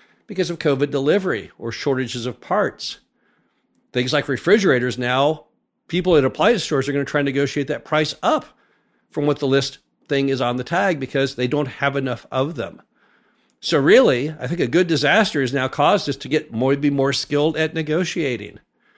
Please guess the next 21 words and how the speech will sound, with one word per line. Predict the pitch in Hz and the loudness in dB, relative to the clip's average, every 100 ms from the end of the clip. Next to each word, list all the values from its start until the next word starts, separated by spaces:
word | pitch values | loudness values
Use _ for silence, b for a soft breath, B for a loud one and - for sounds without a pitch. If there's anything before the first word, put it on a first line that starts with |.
| _ _ _ _ | _ _ _ _
People | 143 135 | -2 0
who | 127 | 2
are | 120 | 2
used | 120 226 214 | 4 2 2
to | - | 0
the | 151 | -2
skill, | 143 - 135 139 127 | -2 -2 2 2 -2
they | - 160 | 0 0
will | 233 180 | 2 2
do | 156 156 | 2 2
well. | 220 147 82 - b b b b | 2 0 -2 -14 b b b b
People | - 156 139 | -2 0 2
who | |
are | 120 | 0
not | 113 127 196 160 | 0 2 2 2
used | 127 - | -4 -4
to | |
the | 110 | -12
skill | - 127 107 104 - | -10 -6 -4 -4 -6
will | 117 113 | -4 -2
not. | 117 120 98 - | -2 -2 -4 -8